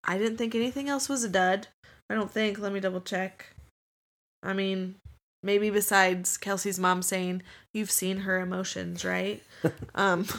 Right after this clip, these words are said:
Speaker 1: <laughs> other than that, like,
Speaker 2: Yeah.
Speaker 1: really, Victoria's meltdown, that's a dud.
Speaker 2: Yeah,
Speaker 1: Major
Speaker 2: big
Speaker 1: dud.
Speaker 2: time.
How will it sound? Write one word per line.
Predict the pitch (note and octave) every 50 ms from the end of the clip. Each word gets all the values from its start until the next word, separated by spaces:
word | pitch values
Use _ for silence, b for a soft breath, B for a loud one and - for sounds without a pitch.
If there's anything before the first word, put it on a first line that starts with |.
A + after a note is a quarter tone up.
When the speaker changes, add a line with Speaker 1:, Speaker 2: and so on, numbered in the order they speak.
| -
Speaker 1:
<laughs> | - - - -
other | - - A#3+ D#4+ D#4+ C#4
than | A#3 A#3 G#3 F#3+ F#3 F3+
that, | F#3 F3 F#3+ A3+ D4 D4+ - - -
like, | G#3 G3+ G3 F#3+
Speaker 2:
Yeah. | G#3+ - - G#3 - - - -
Speaker 1:
really, | A3 A#3+ C4 C4 A#3+ G#3+ F#3+ - - - _ _ _ _ _ - -
Victoria's | G3+ G#3+ G#3 G#3+ - - A3 G#3+ G#3+ G#3+ G#3+ G#3+ G#3+ A3 A3 A3 G#3 G3+ - - - - _ _ _ _ _ _ _ _ _ _ _ _ _ _ _ _ _ _ -
meltdown, | G#3 G3+ G3+ A3 A#3+ A#3 - G#3+ F#3 D#3+ E3+ F3 F#3+ G3+ A3+
that's | - G#3+ G#3 -
a | A3+ G3+
dud. | F#3+ - G3+ F#3+ G3 G#3+ G3 F#3 - G#3+ G#3+ - -
Speaker 2:
Yeah, | - - A3
Speaker 1:
Major | - - B3
Speaker 2:
big | B3 A#3
Speaker 1:
dud. | B3+ C4 C#4 B3 -
Speaker 2:
time. | A#2 G#2+ G#2+ G#2+